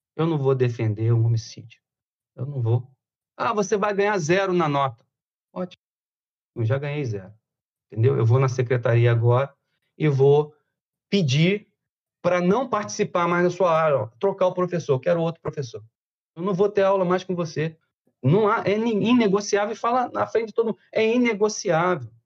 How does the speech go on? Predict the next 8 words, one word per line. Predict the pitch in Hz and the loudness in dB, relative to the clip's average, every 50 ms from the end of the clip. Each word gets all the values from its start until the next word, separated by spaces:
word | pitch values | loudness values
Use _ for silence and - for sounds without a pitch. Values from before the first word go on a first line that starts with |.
| _ _ _ _ - | _ _ _ _ -8
inegociável. | 175 185 196 185 185 180 - - 160 160 156 156 156 _ _ _ - | -6 -4 -4 -4 -4 -6 -4 -2 0 0 0 -2 -4 _ _ _ 0
Eu | 170 180 | 0 2
vou | 175 185 220 208 | 2 2 2 2
lá | 180 180 180 | 2 2 2
reclamar | 180 196 196 202 185 175 175 185 202 | 2 0 0 0 0 0 0 0 0
e | 208 202 | 0 0
não | 202 208 220 240 277 277 262 190 | 2 2 4 2 2 0 0 -2
vou | 147 143 165 185 208 226 226 - | 0 0 2 4 4 2 0 -4